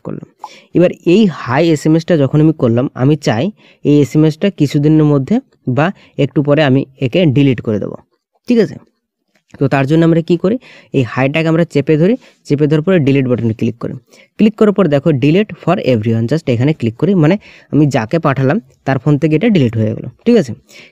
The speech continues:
কিন্তু এখন এই এসএমএস, এই অপশনটা যদি আমরা ওকে করে রাখি তাহলে কি হবে বলো তো? তাহলে যে জিনিসটা হবে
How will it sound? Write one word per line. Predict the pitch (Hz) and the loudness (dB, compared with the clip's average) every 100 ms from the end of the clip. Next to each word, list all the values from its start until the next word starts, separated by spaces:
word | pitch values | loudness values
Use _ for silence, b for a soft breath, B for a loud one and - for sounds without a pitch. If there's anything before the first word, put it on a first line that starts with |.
| - | -4
কিন্তু | 180 196 170 | 0 2 2
এখন | - 185 - 165 | 0 -2 0 0
এই | 196 - 147 | 2 2 -2
এসএমএস, | - 170 170 - - | 0 0 0 -2 0
এই | 156 139 | 2 2
অপশনটা | - 160 156 143 | 0 -2 0 -2
যদি | 156 151 | 0 0
আমরা | 123 151 - 127 | 0 -2 -2 -6
ওকে | 113 156 | -2 0
করে | 185 113 | 2 0
রাখি | 104 - 208 B B B - | -2 -6 -8 B B B -2
তাহলে | 156 170 | 0 2
কি | 190 175 | 2 2
হবে | 180 180 | 4 4
বলো | 185 196 | 2 0
তো? | 269 B B B B - | -6 B B B B -2
তাহলে | 156 202 196 151 | 2 4 4 2
যে | 165 | 4
জিনিসটা | 180 170 196 147 | 2 2 0 0
হবে | 117 | 2